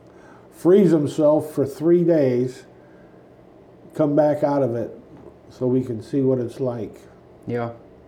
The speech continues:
Speaker 1: Then I'd have more faith in him.
Speaker 2: <laughs> Yeah, I, I wouldn't want to freeze myself for three days. <laughs> Well, the idea is that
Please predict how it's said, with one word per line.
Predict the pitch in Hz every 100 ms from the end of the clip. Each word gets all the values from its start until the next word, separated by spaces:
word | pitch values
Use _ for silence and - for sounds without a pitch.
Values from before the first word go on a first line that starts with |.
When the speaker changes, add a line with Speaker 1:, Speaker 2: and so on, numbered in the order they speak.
| - - - - - - -
Speaker 1:
Then | 147 147
I'd | 139 120 113 - - - - -
have | - 127
more | 131 131 120
faith | 139 131 131 120
in | 110
him. | 101 107 - - 160 110 202 - - - -
Speaker 2:
<laughs> | - - - - - - - - - - - 147 - - - -
Yeah, | 113 117
I, | 127 135 127
I |
wouldn't | 131 127 117
want | 113 113
to |
freeze | 113 120 113
myself | 117 117 120 117
for | 113
three | 123 123
days. | 120 123 123 - - - - - - -
<laughs> | - - - 202 147 - 185 - 175 - - - - - - - - - - -
Well, | 156
the | 156 151
idea | 139 165 143
is | 123
that | 120 120